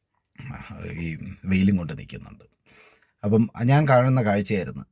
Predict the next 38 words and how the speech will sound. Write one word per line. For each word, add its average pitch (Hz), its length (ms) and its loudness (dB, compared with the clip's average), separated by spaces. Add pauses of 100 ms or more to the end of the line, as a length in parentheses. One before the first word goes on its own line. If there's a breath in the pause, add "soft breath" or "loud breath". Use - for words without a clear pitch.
(400 soft breath)
നമുക്കൊന്നും 104 340 0
അത്രയൊന്നും 120 320 2
വാങ്ങിച്ചു 101 240 2
കൊടുക്കാൻ 117 280 2
നിവൃത്തിയില്ല. 85 440 -2
പിന്നെ 92 180 -4
വല്ല 98 200 2 (140)
ആർക്കെങ്കിലുമൊക്കെ 104 540 2
എന്തെങ്കിലും 107 320 2
വഴിയിലോ 104 300 4
എങ്കിൽ 104 220 2
ചായക്കടകളിൽ 104 540 0
വെച്ച് 104 180 -2
വല്ലതും 101 240 2
ആണെങ്കിൽ 98 220 0
ഭക്ഷണം 101 300 0 (520 loud breath)
ആരെങ്കിലും 98 320 4
വരികയാണെങ്കിൽ 95 480 2
പറയും, 92 320 -2
"ചേട്ടാ 90 200 -2
ഒന്ന് 87 140 -4
കൊടുത്തേക്ക്, 85 340 -4
അതിൻ്റെ 82 280 -6 (120)
കാശ് 147 240 -8
ഞാൻ 147 140 -10
തരാമെന്ന്." - 440 -18
പക്ഷേ 120 140 2
ഞാൻ 135 220 4
ആ 135 240 2
ഒന്ന് 123 200 0
രണ്ട് 123 100 0
സ്ഥലത്ത് 107 260 0
വെച്ച് 107 160 -2
കണ്ടതെന്ന് 98 280 0
വെച്ചാൽ 104 120 -2
ഒന്ന് 101 160 2
രണ്ട് 104 120 2
പയ്യന്മാരും 87 520 -4